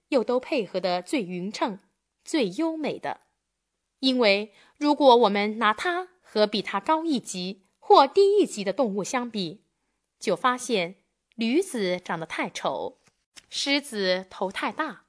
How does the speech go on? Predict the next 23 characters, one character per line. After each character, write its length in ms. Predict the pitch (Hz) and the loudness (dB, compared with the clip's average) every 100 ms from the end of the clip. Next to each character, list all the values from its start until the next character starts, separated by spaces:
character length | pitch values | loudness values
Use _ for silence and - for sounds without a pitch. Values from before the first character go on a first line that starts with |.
| _ _ _ _ _ _ _ _ | _ _ _ _ _ _ _ _
牛 240 | 262 269 | -2 0
腿 340 | 381 - 214 175 | 0 0 0 -2
太 260 | - 370 | -4 -8
细 280 | 247 - 381 | -6 -2 0
太 200 | - 339 | 0 -6
短， 340 | - 180 120 - _ _ _ _ _ _ | -4 -4 -6 -10 _ _ _ _ _ _
和 200 | - 240 | -2 0
它 160 | 277 269 | 2 2
那 300 | 269 214 196 | 6 6 4
粗 280 | - 339 | 0 -4
大 180 | 330 339 | 0 -2
的 80 | 226 | -2
身 280 | - 311 311 | -4 -6 -6
躯 340 | - 320 320 | -4 -2 -2
不 180 | 320 214 | -4 -8
相 240 | - 185 180 | -2 -4 -4
称。 280 | - 160 - _ _ _ _ _ _ _ _ _ _ _ _ _ _ | -6 -6 -10 _ _ _ _ _ _ _ _ _ _ _ _ _ _
骆 220 | - 370 220 | 0 0 0
驼 340 | - 185 185 | -4 -2 0
是 160 | 190 165 | -2 -8
畸 280 | - 311 | -6 -6
形 260 | 320 - 175 | -6 -8 -6
的， 240 | 175 - | -4 -6